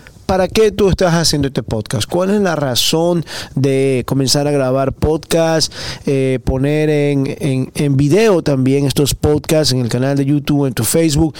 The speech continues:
y también en lo que son las plataformas de audio? Recuerda que también vamos, muchas personas van a estar en su vehículo escuchando o van a estar haciendo ejercicios y van a estar escuchándote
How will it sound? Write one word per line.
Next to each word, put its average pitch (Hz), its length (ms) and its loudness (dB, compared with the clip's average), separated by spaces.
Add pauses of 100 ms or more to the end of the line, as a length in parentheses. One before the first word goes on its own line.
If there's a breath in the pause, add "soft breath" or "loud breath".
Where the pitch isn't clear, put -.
(140)
y 190 120 0
también 170 380 2
en 165 60 2
lo 160 80 2
que 131 80 -2
son 156 140 0
las 156 100 2
plataformas 135 640 0
de 123 160 2
audio? 120 400 0
Recuerda 160 300 2
que 170 60 0
también 160 360 0 (340 loud breath)
vamos, 151 380 0
muchas 156 300 0
personas 151 320 2
van 156 100 0
a 147 40 2
estar 160 140 0
en 160 100 2
su 143 140 2
vehículo 180 680 2
escuchando 160 600 0
o 143 280 0
van 139 140 0
a 143 40 0
estar 147 320 -2 (300 loud breath)
haciendo 151 320 0
ejercicios 185 600 2
y 165 40 2
van 147 100 0
a 139 40 2
estar 151 120 -2
escuchándote 147 640 0